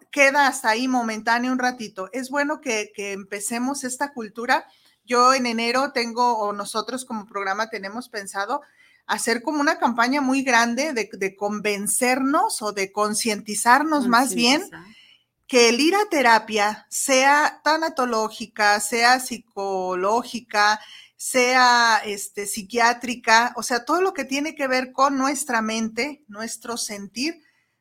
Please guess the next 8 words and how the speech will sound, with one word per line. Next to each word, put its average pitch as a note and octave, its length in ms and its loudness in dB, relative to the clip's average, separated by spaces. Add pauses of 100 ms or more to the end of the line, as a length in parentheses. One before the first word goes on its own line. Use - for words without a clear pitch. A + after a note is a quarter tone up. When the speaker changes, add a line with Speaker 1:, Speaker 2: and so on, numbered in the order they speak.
Speaker 1:
no A#3+ 320 0
es C4+ 340 0
para A3+ 680 0 (300)
la G#3 120 -4
gente A#3 360 -4
que B3+ 100 -6
está A#3+ 240 0
mal, G#3+ 480 -4